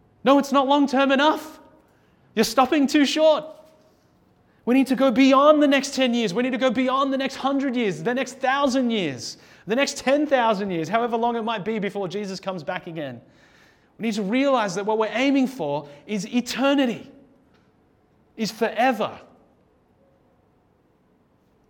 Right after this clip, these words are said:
We're not building something that, that will simply have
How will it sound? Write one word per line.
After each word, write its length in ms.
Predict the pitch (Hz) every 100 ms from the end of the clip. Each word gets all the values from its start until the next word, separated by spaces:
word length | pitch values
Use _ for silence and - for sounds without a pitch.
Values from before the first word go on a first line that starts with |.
| _ _ _ _
We're 80 | 196
not 160 | 220 214
building 320 | 240 254 240
something 340 | - 214 214
that, 180 | 202 185 - -
that 320 | 202 - 165
will 160 | 202
simply 480 | 196 - 262 233 240
have 320 | 202 214 165